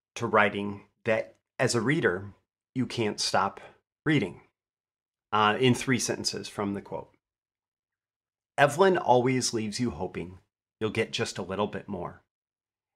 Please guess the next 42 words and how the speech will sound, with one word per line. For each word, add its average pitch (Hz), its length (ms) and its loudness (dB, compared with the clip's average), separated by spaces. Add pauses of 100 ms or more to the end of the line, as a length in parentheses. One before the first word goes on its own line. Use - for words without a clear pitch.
(120)
and 113 140 0
she - 200 -2
always 101 720 0 (520)
denies 90 480 -4
you." - 160 -18 (1400)
How 156 180 6
does 190 140 4
she - 180 4
know 117 200 2
just 107 300 -6
how 117 80 -4
much 107 260 -4
to - 60 -6
give 101 260 -4
and 90 120 -6
just 98 280 -8
how 107 120 -4
much 92 240 -6
of 98 100 -10
herself 98 520 -10
to - 120 -14
withhold? 95 480 -12 (1200)
Is 135 200 4
Evelyn 143 360 2
Hugo 131 360 2
going 110 240 0
to 107 120 -8
tell 107 180 -6
me 98 120 -2
just 104 360 -6
enough 98 340 -4
to - 80 -16
keep - 260 -14
me 110 100 -6
on 104 140 0
the - 120 -8
edge 107 140 -4
of 110 160 -6
my 101 140 -4
seat, 95 320 -10
but - 180 -4
never 117 560 -2